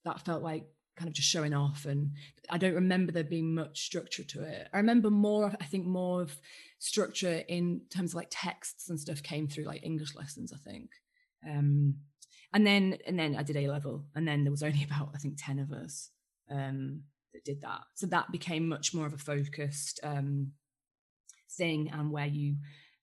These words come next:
it just in, in, in st-, uh, like, straight away felt more, um,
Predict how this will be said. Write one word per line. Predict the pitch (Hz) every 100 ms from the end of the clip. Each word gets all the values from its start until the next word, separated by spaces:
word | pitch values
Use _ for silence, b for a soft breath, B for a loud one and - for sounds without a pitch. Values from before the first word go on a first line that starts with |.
| -
it | - - 196 - 208 147
just | 220 -
in, | - 170 143
in, | - 175 175
in | 175 175
st-, | 147 - - 175
uh, | 170
like, | 165 156 - _ -
straight | - 175
away | 156 143
felt | 143 165 151 143 143
more, | 160 151 151 147 147 143 143 B B _ _ _ _ - - -
um, | - 80 71 - - -